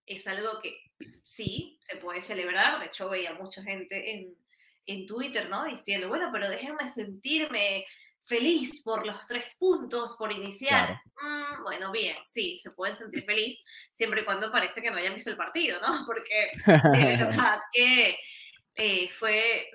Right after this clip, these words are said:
Speaker 1: fue un partido muy, muy feo y más que todo, te voy a decir, y ya vamos a entrar porque también tenemos lo que comentaron varias personas por las redes sociales, por nuestro grupo de WhatsApp.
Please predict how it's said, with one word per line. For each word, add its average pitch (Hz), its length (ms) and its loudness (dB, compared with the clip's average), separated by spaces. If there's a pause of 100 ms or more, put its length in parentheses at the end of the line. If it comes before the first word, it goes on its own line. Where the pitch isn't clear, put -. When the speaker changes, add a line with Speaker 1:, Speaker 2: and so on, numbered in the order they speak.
Speaker 1:
fue 220 120 -6
un 214 80 -6
partido 226 600 -2
muy, 233 420 -4
muy 220 220 -4
feo 233 440 2 (140)
y 254 180 0
más 262 240 0
que 320 80 -6
todo, 311 520 0 (760)
te 262 160 -2
voy 294 120 6
a 302 160 4
decir, 247 340 -4
y 208 180 -8
ya 202 240 2
vamos 226 240 0
a 214 80 -10
entrar 240 320 0
porque 208 200 -8
también 185 260 -8
tenemos 214 400 -6 (140)
lo 196 200 -8
que - 140 -14
comentaron 180 640 -6
varias 208 240 2
personas 196 360 -10
por - 120 -6
las - 160 -10
redes 175 160 -10
sociales, 262 500 2
por 185 140 -8
nuestro - 260 -14
grupo 190 300 -6
de 180 80 -4
WhatsApp. 285 400 0